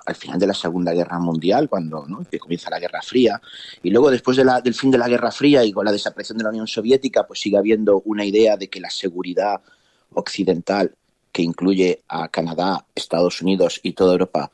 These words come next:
eh, occidental que está en la otan, comparten unos intereses de seguridad, también comparten unos valores de democracia liberal, eh, avanzada, y un interés por el libre comercio, ¿no? Esos tres elementos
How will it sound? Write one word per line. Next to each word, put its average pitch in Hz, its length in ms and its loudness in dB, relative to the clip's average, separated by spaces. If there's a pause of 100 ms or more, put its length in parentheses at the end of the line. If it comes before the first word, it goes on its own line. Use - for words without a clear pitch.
(420)
eh, 92 260 2
occidental 90 520 0
que 87 60 0
está - 160 -4
en 90 100 4
la 87 140 2
otan, 95 400 2
comparten 85 580 0
unos 87 380 0
intereses 87 480 -2
de 85 80 -2
seguridad, 90 600 -2 (380)
también 117 260 0
comparten 98 460 0
unos 90 220 0
valores 110 420 4
de 98 60 -2
democracia 82 520 -2
liberal, 85 520 2 (160)
eh, 85 240 0
avanzada, 101 720 0 (480)
y 95 240 2
un 95 240 4
interés 92 340 2
por 95 160 2
el 87 100 4 (100)
libre 95 320 2
comercio, 95 520 0
¿no? 92 220 -2
Esos - 320 -4
tres - 260 -2
elementos 127 640 0